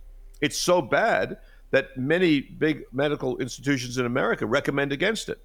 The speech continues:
because it has very severe adverse events. And you would only use it in the event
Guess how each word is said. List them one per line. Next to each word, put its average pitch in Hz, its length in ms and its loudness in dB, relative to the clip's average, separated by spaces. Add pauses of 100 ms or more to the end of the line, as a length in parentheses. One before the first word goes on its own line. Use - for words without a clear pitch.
because 107 220 -2
it 113 60 -6
has 117 220 0
very 127 260 2
severe 107 520 -2 (320)
adverse 110 400 0
events. 180 480 -2 (460)
And 113 160 -2
you 123 120 0
would 120 160 2
only 165 320 2
use 127 240 2
it 123 100 -2
in 120 140 -4
the 120 120 2
event 110 380 -2